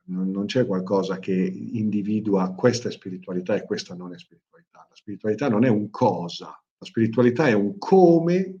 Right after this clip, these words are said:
vivi qualunque cosa, quindi anche lavare i piatti può essere un'esperienza spirituale. Ehm, lavorare, essere madre di famiglia, essere, mm,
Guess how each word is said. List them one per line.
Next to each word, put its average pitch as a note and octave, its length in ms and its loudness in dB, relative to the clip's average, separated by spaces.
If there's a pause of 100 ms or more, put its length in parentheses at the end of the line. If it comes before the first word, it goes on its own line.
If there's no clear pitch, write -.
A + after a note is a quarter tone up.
(100)
vivi C3+ 400 2
qualunque G#2+ 580 0
cosa, - 400 -20 (140)
quindi A2 280 -10
anche C3 260 -10
lavare A#2 240 0
i G#2 60 0
piatti - 420 -4
può F#2 160 -8
essere F#2 240 -12
un'esperienza F2+ 560 -12
spirituale. - 500 -20 (1300)
Ehm, F#2+ 920 -2 (200)
lavorare, A2+ 880 2 (320)
essere G2+ 960 -4
madre G#2+ 400 -2
di G2 100 -2
famiglia, G2+ 800 -2
essere, G2+ 1200 -8
mm, G2+ 500 -16